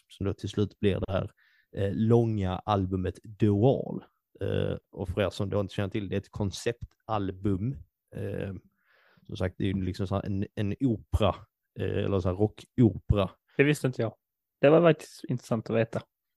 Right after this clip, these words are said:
Speaker 1: Eh, som då liksom handlar om den fiktiva karaktären liksom Pink, som då är liksom en rockstjärna som, eh, spårar ur. Eh,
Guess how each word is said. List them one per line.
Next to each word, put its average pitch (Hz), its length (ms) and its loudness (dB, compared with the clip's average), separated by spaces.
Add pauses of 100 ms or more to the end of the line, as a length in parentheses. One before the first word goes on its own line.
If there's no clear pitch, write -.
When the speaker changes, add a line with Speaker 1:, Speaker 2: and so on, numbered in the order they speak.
(100)
Speaker 1:
Eh, 104 420 0
som 104 320 -2
då 104 180 4
liksom 98 300 -4
handlar 104 520 0
om 101 300 2 (300)
den 104 160 -4
fiktiva 107 600 0
karaktären 98 640 2
liksom 95 300 -2 (120)
Pink, 160 320 6 (420)
som 120 260 -2
då 107 200 8
är 107 80 4
liksom 98 320 -2
en 98 100 -4
rockstjärna 98 720 2
som, 98 320 -2
eh, 98 440 -2
spårar 101 720 6
ur. 101 360 -2 (840)
Eh, 107 400 0